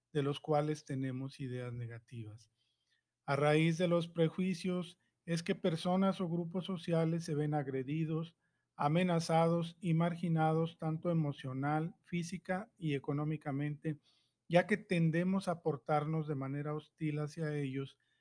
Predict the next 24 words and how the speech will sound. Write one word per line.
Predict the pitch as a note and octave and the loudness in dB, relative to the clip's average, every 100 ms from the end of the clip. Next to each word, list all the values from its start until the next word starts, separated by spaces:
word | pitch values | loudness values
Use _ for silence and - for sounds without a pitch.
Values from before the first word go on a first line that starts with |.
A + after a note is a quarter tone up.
| _ | _
al | - C#3 | -4 0
interactuar | D3 C#3+ D#3 C#3 - E3 E3 F3 | 0 2 2 2 0 2 4 4
en | G3+ D#3 | -2 -6
cualquier | C#3+ C3+ - C#3+ | -6 -6 -6 -4
ámbito. | C3+ B2 A#2+ A#2+ A#2 B2+ _ _ _ _ _ _ _ _ _ _ _ _ _ | -4 -6 -8 -10 -14 -16 _ _ _ _ _ _ _ _ _ _ _ _ _
Se | - D3+ | -2 2
da | D#3 | 4
el | E3+ E3+ | 2 2
caso | E3+ E3+ E3+ G3 F3 | 4 4 2 -2 0
en | C#3+ | -2
que | C3+ D3 B2+ B2 _ _ - | -4 -6 -6 -10 _ _ -8
los | C#3+ D#3+ | -6 -4
individuos | C#3 C3+ C#3 D3+ E3+ E3+ | -4 -2 -2 0 -2 -2
con | E3+ D#3+ | 0 0
discapacidades | D3+ - C#3 D3 C3+ C#3+ C#3+ D#3 D3+ | -2 -6 -8 -8 -6 -4 -2 -2 -2
físicas | E3 E3 F3 E3 F3+ F3 E3+ | -2 -2 -4 -4 -2 -2 -2
o | D3 | -4
mentales | C#3 C3 D#3 D#3 D3+ C#3+ - - _ _ _ | -4 -4 2 2 2 -2 -6 -16 _ _ _
o | - E3+ | 2 4
los | E3+ E3 | 6 4
grupos | F#3+ G#3 G#3 A3 G#3+ | 4 4 6 6 6
con | - F3+ | 0 2
diferencias | D#3+ D#3+ D#3 D#3 E3 F#3+ E3+ | 2 0 0 0 0 -2 -8
culturales | - E3 - C#3+ C#3 C#3+ D3 D3+ - | -6 -6 -6 -2 0 2 -2 -6 -10